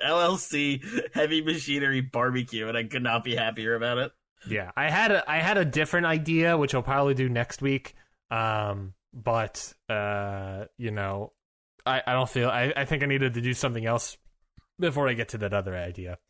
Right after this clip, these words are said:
Speaker 2: So get,
Speaker 1: Fair.
Speaker 2: strap, strap in, <laughs> folks. Uh, next up, uh, we have, uh, a, a singles match. Shayna Baszler, she's taking on N X T wrestler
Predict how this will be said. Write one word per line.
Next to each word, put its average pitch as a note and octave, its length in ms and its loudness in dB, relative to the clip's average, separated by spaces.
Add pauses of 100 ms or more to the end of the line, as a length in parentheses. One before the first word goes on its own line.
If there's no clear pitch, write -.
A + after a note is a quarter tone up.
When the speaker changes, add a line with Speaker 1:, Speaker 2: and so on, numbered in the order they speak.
(320)
Speaker 2:
So G2+ 280 -2 (100)
get, B2+ 140 2
Speaker 1:
Fair. B2+ 180 0
Speaker 2:
strap, C3+ 340 0
strap C#3 280 0
in, B2+ 80 0
<laughs> - 0 -
folks. - 560 -2 (960)
Uh, D3+ 520 2 (300)
next F3+ 320 0
up, F3+ 320 2 (500)
uh, C#3 300 4
we D#3 140 4
have, D3 560 2
uh, C3 800 4
a, B2+ 360 -2
a A#2 60 0
singles F3+ 320 0
match. D#3 340 0
Shayna A3+ 360 0
Baszler, C#3+ 500 2 (260)
she's C#3+ 240 0
taking C#3+ 280 0
on C#3 200 2
N C3+ 160 2
X - 200 -2
T C3+ 320 0
wrestler A#2+ 600 0